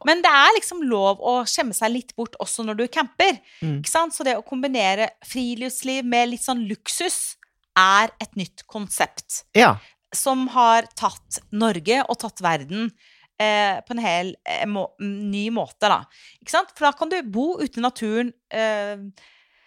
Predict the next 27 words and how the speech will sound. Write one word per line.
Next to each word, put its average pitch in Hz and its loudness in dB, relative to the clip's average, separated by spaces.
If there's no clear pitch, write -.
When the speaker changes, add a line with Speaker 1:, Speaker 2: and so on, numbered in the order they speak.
Speaker 1:
sette 339 -4
pris 208 -8
på 294 -6
liksom 214 -8
frisk - -10
luft, - -10
gå 247 2
turer 269 -2
og 202 0
alt - -12
mulig, 226 -6
men, 254 0
men 254 -4
du, 269 -8
du, 180 -12
du - -12
har 220 -2
litt 233 -8
mer 220 -2
luksus - -8
da. - -4
Speaker 2:
Hvordan, 233 6
eh, 214 6
får 254 6
man 117 0
til 175 4
det 131 10